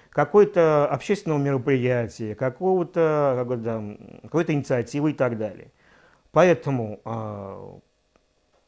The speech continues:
журналист вполне может, а, работать над такими материалами, не поступаться какими-то принципами, а может и не врать людям. Если, а, мы уверены в том, что продукт — это качественный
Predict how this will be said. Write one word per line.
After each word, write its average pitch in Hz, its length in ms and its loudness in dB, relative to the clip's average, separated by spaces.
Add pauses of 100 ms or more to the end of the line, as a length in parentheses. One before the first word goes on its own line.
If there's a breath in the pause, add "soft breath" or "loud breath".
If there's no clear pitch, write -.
(720)
журналист 98 380 -12
вполне 139 360 -8
может, 170 460 -6
а, 131 280 -4
работать 123 760 -8
над 113 380 -10
такими 110 380 -8
материалами, 131 720 -4
не 117 100 -2
поступаться 147 580 -4
какими-то 120 400 -8
принципами, 110 600 -10 (400 loud breath)
а 127 80 -4
может 143 360 0
и 131 60 -2
не 127 140 -2
врать 131 320 0
людям. 110 380 -6 (920)
Если, 127 480 -4
а, 117 340 -2
мы 135 140 0
уверены 120 480 -2
в - 60 -18
том, 110 220 -8
что - 200 -20
продукт — 113 460 -10
это 95 140 -18
качественный 104 720 -10